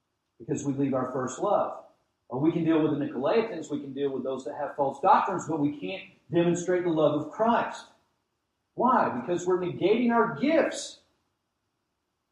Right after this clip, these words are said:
And we're not being moved with compassion like our Savior was anymore. We, we become calloused, if you will. We begin to go through the motions and think we have it all nailed down.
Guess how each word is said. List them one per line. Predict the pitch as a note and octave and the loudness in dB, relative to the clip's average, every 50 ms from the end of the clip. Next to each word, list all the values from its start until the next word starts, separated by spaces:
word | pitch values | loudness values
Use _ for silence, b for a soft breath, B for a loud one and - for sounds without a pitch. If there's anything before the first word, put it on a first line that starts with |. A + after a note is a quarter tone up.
| _ _ _ _ _ _ _ _ _ _ _ | _ _ _ _ _ _ _ _ _ _ _
And | C3+ D3 | -6 -2
we're | D3+ D3+ F3+ | 0 2 2
not | A3 A#3 A#3 | 2 2 2
being | A#3 A3+ G3+ F#3 | 2 0 0 2
moved | F3+ F#3+ G3+ G3+ - | 4 4 4 4 4
with | - F#3+ F3 - | 4 2 2 2
compassion | E3 D#3+ C#3 - D#3+ E3+ F3+ F#3 - - D3+ C#3+ | -2 -6 -4 0 2 2 2 2 0 -4 -6 -4
like | C#3+ C3 C3 C3+ | -4 -4 -4 -6
our | B2+ A#2 | -8 -8
Savior | - - F#3 F3+ F3 D#3 C3+ C3 A#2+ | -8 -8 -8 -6 -6 -4 -4 -2 -2
was | A2+ A#2 A2+ A2 - | 0 0 -2 -2 -4
anymore. | A#2 A2+ A2 A2 A2 - | -8 -10 -10 -10 -10 -8
We, | A2+ A2+ A2+ _ - | -8 -8 -8 _ -6
we | A#2+ B2 A2+ - _ _ _ _ _ _ _ _ _ _ _ _ _ _ _ _ A#2+ A#2 A#2 | -6 -6 -6 -6 _ _ _ _ _ _ _ _ _ _ _ _ _ _ _ _ -16 -12 -12
become | A2+ A2 - C#3+ C3+ C3+ C3 A#2+ A#2 - - - - | -10 -8 -8 -6 -4 -4 -2 -2 -4 -4 -8 -14 -12
calloused, | D#3 D3 D3+ C#3 B2 - - - - _ A#2 | -8 -6 -4 -4 -4 -6 -8 -14 -20 _ -20
if | A2+ _ A#2+ | -20 _ -14
you | A2+ | -12
will. | A2 A2 G#2 - _ _ _ _ _ _ _ _ _ _ _ _ _ _ _ - | -12 -12 -14 -16 _ _ _ _ _ _ _ _ _ _ _ _ _ _ _ -12
We | A#2+ | -10
begin | A#2 C3+ B2+ D3+ D#3 | -8 -6 -4 -2 -2
to | D3 C#3+ | -2 0
go | C#3+ D3 D3+ D3+ | 2 2 0 0
through | D3+ D3+ D3+ | -2 -4 -2
the | D3+ | -2
motions | C#3+ C#3+ D3 D3 C#3+ - - A#2+ A2 - - _ - - | 0 0 0 0 -2 -2 -6 -14 -16 -18 -20 _ -20 -20
and | - _ _ _ _ _ - | -20 _ _ _ _ _ -6
think | C#3+ C#3+ C#3+ | -6 -4 0
we | D3+ D3+ | 0 2
have | E3 E3 D#3 D#3 | 4 4 4 4
it | D3 | 4
all | D3 D3 D3 D3 C#3+ | 4 4 2 2 0
nailed | C#3+ D3 C#3 A#2+ C#3 | -2 -2 -4 -4 -6
down. | C#3+ C#3+ C#3+ C3 | -6 -8 -8 -10